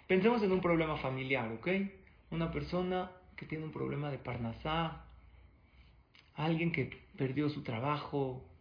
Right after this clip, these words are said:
alguien que Barminan se enteró de una mala noticia que le afecta a él directamente o a su, a algún familiar.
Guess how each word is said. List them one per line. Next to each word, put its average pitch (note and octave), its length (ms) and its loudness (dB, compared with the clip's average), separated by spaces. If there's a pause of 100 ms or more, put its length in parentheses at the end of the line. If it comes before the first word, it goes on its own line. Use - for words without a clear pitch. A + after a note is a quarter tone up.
(680)
alguien E3+ 320 2
que D#3 100 2
Barminan D3+ 540 0
se D3+ 100 -4
enteró C#3+ 320 2
de C#3+ 60 0
una D3 180 0
mala C#3+ 300 0
noticia C#3 640 -4
que C3+ 100 -4
le B2+ 60 -4
afecta C#3+ 420 -4
a C#3 100 0
él D3 280 0
directamente C3+ 720 -2
o C3 100 0
a B2 80 -2
su, C3+ 260 -4
a B2+ 160 -4
algún C#3+ 240 -2
familiar. C#3+ 560 -2